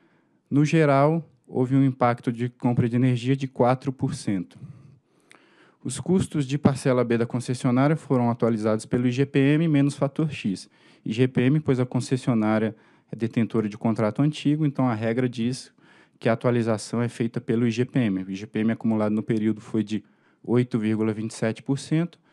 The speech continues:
e o fator X de zero vírgula sessenta e oito por cento. Então, o impacto da atualização da parcela B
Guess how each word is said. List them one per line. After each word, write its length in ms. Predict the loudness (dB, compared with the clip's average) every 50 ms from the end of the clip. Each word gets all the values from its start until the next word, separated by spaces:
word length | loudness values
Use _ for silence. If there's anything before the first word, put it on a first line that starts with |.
| _ _ _ _ _ -20 -20 -20 _ _
e 120 | -2 0 0
o 40 | 2
fator 460 | 4 2 2 4 4 2 4 4 2
X 320 | 0 2 0 0 0 0
de 160 | 0 -2 -2
zero 380 | -2 0 2 2 4 4 2 2
vírgula 340 | 0 0 0 0 0 0 -2
sessenta 480 | -2 -4 -6 -4 -4 -4 -4 -2 -2
e 40 | -2
oito 220 | -2 -2 -2 -6 -10
por 160 | -12 -12 -12
cento. 400 | -10 -8 -8 -8 -8 -10 -14 _ _ _ _ _ _ _ _ _ _
Então, 360 | -14 -14 -12 -8 -8 -4 -4 -2
o 40 |
impacto 480 | -4 -4 -4 -4 -4 -4 -4 -6 _ -8
da 120 | -6 -6
atualização 640 | -6 -6 -6 -6 -6 -4 -6 -6 -6 -6 -6 -6 -6 -6
da 80 | -6
parcela 420 | -8 -10 -12 -10 -8 -8 -6 -6 -6
B 240 | -4 -4 -4 -6